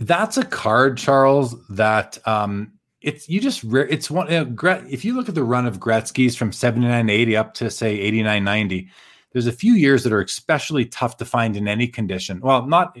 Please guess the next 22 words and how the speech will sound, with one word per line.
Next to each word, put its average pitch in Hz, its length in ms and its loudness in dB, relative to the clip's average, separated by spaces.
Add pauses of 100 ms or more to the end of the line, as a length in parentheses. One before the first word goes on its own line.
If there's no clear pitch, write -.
not 147 260 -6
raw, 101 320 0
but 107 200 -8
in, 113 200 0 (240)
let's 131 200 -4
not 127 260 -4
say 113 100 -6
any 98 160 -8
condition, 90 360 -10 (320)
especially 202 440 0
tough 147 220 0
to 127 80 -4
find 113 340 0
in 95 100 -2
P 113 140 -2
S 110 160 -4
A 110 60 -2 (120)
eights 98 280 -6
and 95 120 -4
up, 90 240 -6
let's 87 260 -6
say. 87 220 -6